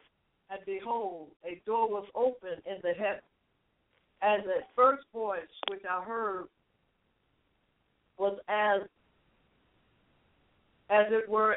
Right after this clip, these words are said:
a trumpet talking with me, which said, Come up hither, and I will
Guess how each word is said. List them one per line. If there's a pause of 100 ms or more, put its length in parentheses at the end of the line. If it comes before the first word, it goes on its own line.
a (240)
trumpet (140)
talking (440)
with
me, (2000)
which (140)
said, (600)
Come
up
hither, (340)
and
I
will